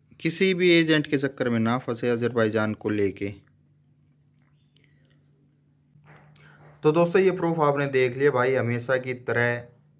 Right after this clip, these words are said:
इस वीडियो में भी आपको ये बोलूँगा कि भाई अजरबैजान का वर्क परमिट अभी तक नहीं लगा है किसी का। कोई एक आदमी मुझे ऐसा दिखा दो जो, जो इंडिया से एजेंट ने वर्क परमिट पे भेजा हो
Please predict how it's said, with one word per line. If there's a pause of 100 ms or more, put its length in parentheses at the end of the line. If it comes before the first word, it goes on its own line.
(380)
इस
वीडियो
में
भी
आपको
ये
बोलूँगा
कि
भाई
अजरबैजान
का (120)
वर्क
परमिट
अभी
तक
नहीं
लगा
है
किसी
का। (640)
कोई (180)
एक
आदमी
मुझे
ऐसा
दिखा
दो
जो,
जो
इंडिया
से (200)
एजेंट
ने
वर्क
परमिट
पे
भेजा (100)
हो